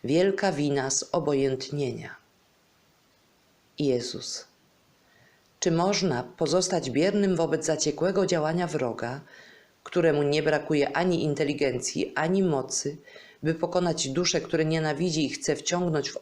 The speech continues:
otchłań wiecznego zatracenia? Rozsądnie odpowie się:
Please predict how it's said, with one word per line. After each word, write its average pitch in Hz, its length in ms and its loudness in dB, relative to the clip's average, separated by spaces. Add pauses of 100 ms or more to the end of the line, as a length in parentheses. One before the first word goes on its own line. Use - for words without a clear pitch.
otchłań 143 440 0
wiecznego 156 440 0
zatracenia? 143 800 -2 (1400)
Rozsądnie 190 720 2
odpowie 135 440 0
się: 160 360 -2